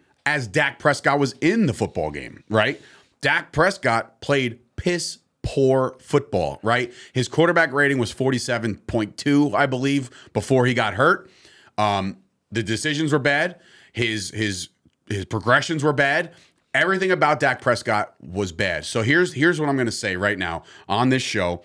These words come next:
as everybody's watching, right? I have gone to bat for Dak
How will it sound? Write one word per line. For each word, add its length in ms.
as 160
everybody's 380
watching, 360
right? 240
I 140
have 160
gone 220
to 60
bat 300
for 80
Dak 320